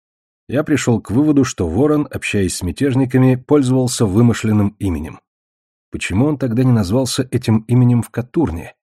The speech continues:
Глупость? Гордость? Насколько я помню, гордости у Ворона было в избытке.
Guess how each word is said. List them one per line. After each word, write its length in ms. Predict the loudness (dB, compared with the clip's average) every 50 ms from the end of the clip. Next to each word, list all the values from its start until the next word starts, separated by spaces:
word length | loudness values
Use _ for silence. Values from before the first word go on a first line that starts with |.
| _ _ _ _ _ _ _ -14
Глупость? 760 | -10 -8 -2 0 2 2 2 0 -6 -10 -10 -10 -12 -16 -20 _ _ _
Гордость? 680 | -14 -8 -2 0 0 0 0 -2 -6 -8 -8 -12 -14 _ _ _ _ _ _ _ _ _ _ -10
Насколько 480 | -8 -8 -6 -2 0 0 0 2 0
я 60 | -2
помню, 360 | 0 0 0 2 2 2 2 0
гордости 600 | 2 2 2 2 2 2 0 -2 -2 -2 0 2
у 100 | 2 2
Ворона 400 | 2 2 0 0 0 0 -2 -2
было 300 | -2 -2 -2 -2 -2 -2
в 80 | -2
избытке. 640 | -4 -4 -4 -6 -8 -8 -10 -12 -16 -16 -16 -18